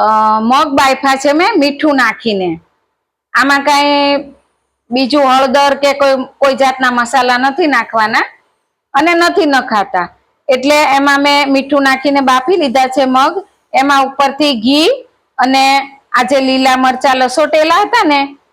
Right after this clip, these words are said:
એ જ નાખ્યા છે, કેમ કે આમાં બીજો કોઈ મસાલો નખાતો નથી. અને આ છે ઘી ખાંડ અને લોઢીમાં બનાવેલા બાજરીના રોટલા.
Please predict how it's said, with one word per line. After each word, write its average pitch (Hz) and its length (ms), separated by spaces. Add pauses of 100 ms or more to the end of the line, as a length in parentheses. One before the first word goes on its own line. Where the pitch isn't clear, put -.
(880)
એ 269 180
જ 294 100
નાખ્યા 233 480
છે, 185 220 (420)
કેમ 277 140
કે 285 100
આમાં 285 300
બીજો 294 280
કોઈ 330 280
મસાલો 294 540 (180)
નખાતો 262 540
નથી. 240 480 (480)
અને 269 240 (200)
આ 254 180
છે 285 160 (100)
ઘી 254 280
ખાંડ 175 320 (1400)
અને 262 240 (680)
લોઢીમાં 269 560
બનાવેલા 254 580 (280)
બાજરીના 247 600
રોટલા. 233 460